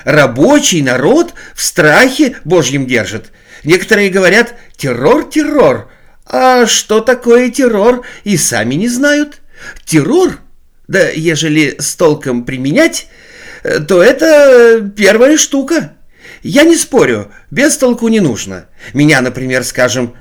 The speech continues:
«За что трогать?» Никому я зла не делаю, советскую власть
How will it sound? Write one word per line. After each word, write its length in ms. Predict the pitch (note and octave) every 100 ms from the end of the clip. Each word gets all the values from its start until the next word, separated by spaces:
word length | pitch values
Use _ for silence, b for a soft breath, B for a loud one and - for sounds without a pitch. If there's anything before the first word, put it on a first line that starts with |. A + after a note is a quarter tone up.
| b -
«За 160 | C4
что 220 | C4 -
трогать?» 500 | - G#2 F#2 F#2+ - _ - B B
Никому 360 | D#3+ D3+ C#3 B3
я 160 | G3
зла 220 | C3+ A#2+ G#2+
не 160 | G#2
делаю, 600 | F2 F#2+ A#2+ F#3 G#3+ G#3 B
советскую 680 | - D#3 A#3+ B3 - D3+ B2+
власть 440 | B2 C3+ C3+ -